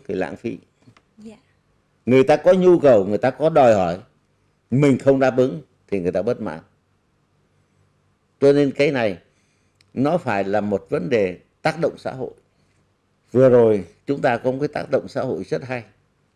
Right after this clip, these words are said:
Speaker 1: Cả hệ thống chính trị vào cuộc, Thủ tướng vào cuộc, Tổng Bí thư vào cuộc, toàn dân tham gia, quân đội tham gia, tất cả các ngành tham gia, nhân dân ủng hộ. Cho nên tôi hy vọng cái tình trạng này, cái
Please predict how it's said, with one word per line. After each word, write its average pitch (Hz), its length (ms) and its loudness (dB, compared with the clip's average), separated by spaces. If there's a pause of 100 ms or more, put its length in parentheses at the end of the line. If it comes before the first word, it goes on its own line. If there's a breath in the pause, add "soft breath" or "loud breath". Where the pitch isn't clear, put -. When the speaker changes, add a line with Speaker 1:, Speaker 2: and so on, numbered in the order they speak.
(260)
Speaker 1:
Cả 101 180 0
hệ 123 160 2
thống 139 220 -6
chính 160 160 -4
trị 143 160 -4
vào 95 160 0
cuộc, - 400 -6 (560)
Thủ 104 220 -4
tướng 156 280 0
vào 98 140 2
cuộc, 90 420 -6 (460)
Tổng 104 260 0
Bí 147 140 -2
thư 127 220 -4
vào 92 180 -2
cuộc, - 400 -6 (500)
toàn 110 280 2
dân 123 240 2
tham 113 260 -6
gia, 113 280 -10 (400)
quân 135 280 0
đội 98 220 2
tham 110 280 -6
gia, 107 240 -10 (100)
tất - 200 -2
cả 82 240 -2
các 123 160 -8
ngành 90 180 -6
tham 101 180 -10
gia, 98 200 -4
nhân 156 240 4
dân 156 120 4
ủng 113 160 0
hộ. - 220 -4 (1120)
Cho 160 120 4
nên 160 180 2
tôi 160 160 6
hy 165 100 6
vọng 147 260 2 (840)
cái 160 360 0 (280)
tình 135 180 2
trạng 127 240 0
này, 104 200 -4 (180)
cái 160 100 0